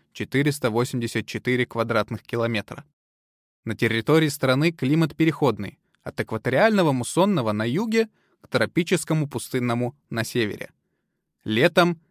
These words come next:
температура воздуха достигает отметок от плюс сорока пяти до пятидесяти градусов, а зимой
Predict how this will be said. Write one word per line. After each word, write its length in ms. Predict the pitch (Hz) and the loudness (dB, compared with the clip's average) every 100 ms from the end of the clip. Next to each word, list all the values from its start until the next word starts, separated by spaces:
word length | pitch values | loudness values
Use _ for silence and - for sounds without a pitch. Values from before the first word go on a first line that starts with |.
| _ | _
температура 600 | - 110 120 123 147 151 | -6 0 2 2 4 4
воздуха 420 | 135 151 147 143 | 4 2 2 0
достигает 480 | 127 - 117 131 131 | -4 -4 2 2 2
отметок 580 | 117 - 135 139 120 - | -2 0 0 0 -4 -4
от 200 | 123 117 | -4 -4
плюс 260 | _ 143 139 | _ 0 0
сорока 320 | - 110 110 | 0 0 0
пяти 420 | - 107 147 175 _ _ - | -4 -4 0 0 _ _ -8
до 100 | 107 | -4
пятидесяти 560 | 120 107 226 208 - | -4 -2 0 0 -2
градусов, 640 | 131 131 117 127 - 143 - _ _ _ | -2 2 2 0 -2 -4 -8 _ _ _
а 100 | 196 | 2
зимой 460 | 160 120 120 127 | 2 2 2 -2